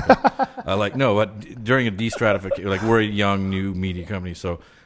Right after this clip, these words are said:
Speaker 2: during destratification of power, you get in, you know, so, so you
Speaker 1: Right.
Speaker 2: like chaos. Chaos is what we, what we feed on, what makes us.
Speaker 1: Do you worry about your safety when you go into these situations?
Speaker 2: N-, not really.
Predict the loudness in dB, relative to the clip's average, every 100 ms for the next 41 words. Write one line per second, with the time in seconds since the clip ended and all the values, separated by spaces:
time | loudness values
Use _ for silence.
0 | -2 0 0 -4 0 -2 -2 -6 -6 -6
1 | -6 2 2 2 -2 -4 -2 -2 -4 -6
2 | -6 -6 -6 -8 -8 -6 -6 2 2 2
3 | -4 -8 -8 -4 -2 -2 -4 -4 -4 -4
4 | -8 -8 -12 -10 -10 -8 -8 -8 -10 -12
5 | -10 -10 -12 -18 -18 -4 0 2 4 4
6 | 4 4 4 2 0 -2 -2 -4 -6 -6
7 | -4 -2 -2 0 0 0 -2 -2 -4 -4
8 | -6 -6 -6 -6 -10 -10 -14 -10 -8 -6
9 | -4 -2 0 2 0